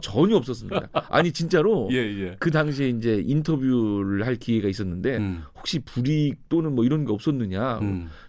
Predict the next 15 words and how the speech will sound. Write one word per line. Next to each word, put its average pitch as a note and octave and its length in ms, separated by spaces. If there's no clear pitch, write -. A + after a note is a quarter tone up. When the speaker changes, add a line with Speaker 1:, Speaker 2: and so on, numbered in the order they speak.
Speaker 1:
전혀 C3 340
없었고요. A#2 680
Speaker 2:
예. F2+ 200
Speaker 1:
저 A#2+ 80
활동하는데 B2+ 840
다행히. G#2 580
Speaker 2:
음. F2+ 320
Speaker 1:
그리고 D#3 120
제가 D3+ 220
그때 D#3+ 240
당시에 B2+ 360
국립창극단 D3+ 840
단원이었거든요. F#2+ 800
Speaker 2:
예, A#2+ 60
예. D#2+ 540